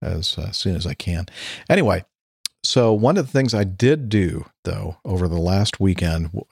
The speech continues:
uh, was a very important one. I attended another aviation podcast. It's the, apparently the best of all time, and it's called The Opposing Bases.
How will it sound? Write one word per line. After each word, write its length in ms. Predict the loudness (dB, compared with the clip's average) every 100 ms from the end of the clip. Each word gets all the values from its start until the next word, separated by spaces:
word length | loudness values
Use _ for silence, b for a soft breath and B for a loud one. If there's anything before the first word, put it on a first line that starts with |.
| 0 2
uh, 20 |
was 180 | 2 2
a 80 |
very 460 | 2 4 4 4 2
important 840 | 2 0 -2 -4 -4 -2 -2 -2 -2
one. 420 | -2 0 0 -2 B B B B B
I 240 | 2 4 4
attended 1040 | 2 -2 0 2 4 4 4 4 2 -2 -4 _ _ _ 0
another 680 | 4 6 6 4 4 2 -6 _ _ 0
aviation 560 | 2 4 4 2 -2
podcast. 600 | -2 -2 -2 -2 -2 -2 -4
It's 180 | -4 -4
the, 260 | -2 -4 -4
apparently 420 | -4 0 2 2
the 100 | 2
best 520 | 2 2 2 -2 -6 -10 B B B B B -2
of 160 | 2 4
all 160 | 4
time, 400 | 4 2 2 -4 -8 _ _ _ _
and 520 | -2 0 0 0 -2 -4
it's 100 | -4 0
called 220 | 2 2
The 100 | 2
Opposing 460 | 2 2 4 2 2
Bases. 680 | 2 2 2 0 0 -4